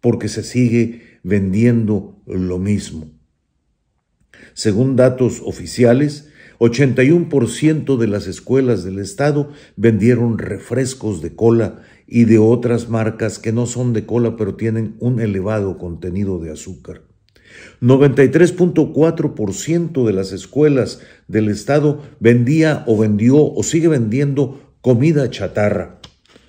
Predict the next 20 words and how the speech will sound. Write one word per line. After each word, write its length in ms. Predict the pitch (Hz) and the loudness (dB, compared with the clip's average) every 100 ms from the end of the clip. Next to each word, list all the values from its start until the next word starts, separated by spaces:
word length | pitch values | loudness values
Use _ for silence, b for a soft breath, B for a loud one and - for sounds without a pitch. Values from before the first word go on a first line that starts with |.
| b b b | b b b
Solo 460 | - - 135 143 135 | -10 2 4 6 2
dos 640 | 95 123 143 - - - _ _ | 4 4 2 0 -10 -14 _ _
de 240 | 85 95 - | -6 -6 -2
cada 280 | 117 107 | -2 -2
diez 300 | 95 117 117 | -2 -2 -2
escuelas 580 | 92 - 101 110 107 98 | -6 -10 -2 0 0 -2
del 160 | 90 87 | -4 -8
país, 580 | 92 104 117 - - - | -6 -4 -4 -6 -16 -18
dos 520 | 92 135 151 147 - | 0 4 4 0 -6
de 120 | - | -4
cada 280 | - 117 110 | -2 -2 0
diez 240 | 110 117 | -2 -2
escuelas 560 | 104 - - 117 104 82 | -4 -8 -4 -2 -2 -6
del 140 | 87 | -10
país 540 | 82 92 113 139 - B B B B B _ | -12 -10 -6 -6 -6 B B B B B _
tienen 380 | 131 156 151 135 | 4 4 4 0
acceso 760 | 117 - 156 151 - 131 131 B B | -2 -2 0 0 0 -4 -4 B B
a 140 | - 87 | -10 -8
frutas, 760 | - 147 147 143 139 - _ - | -2 -2 0 -6 -6 -12 _ -4
verduras 960 | 90 92 90 139 143 135 131 - _ | 0 0 2 2 4 0 -4 -14 _